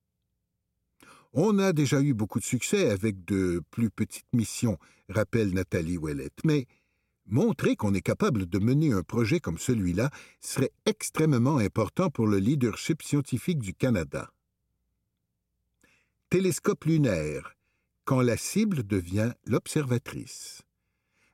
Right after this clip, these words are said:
Étape de fabrication, projet à l'étude. Date d'entrée en service, S O. Au-delà des télescopes terrestres ou spatiaux,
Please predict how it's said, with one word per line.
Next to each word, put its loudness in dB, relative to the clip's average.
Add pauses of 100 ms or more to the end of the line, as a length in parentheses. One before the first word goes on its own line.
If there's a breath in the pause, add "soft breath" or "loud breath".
(120)
Étape 0
de 0
fabrication, -2 (560)
projet 0 (120)
à 0
l'étude. -4 (1120)
Date 0
d'entrée 0
en 0
service, -6 (580)
S -2 (140)
O. 0 (1800 loud breath)
Au-delà 2
des 0
télescopes -2
terrestres -2
ou -8
spatiaux, -4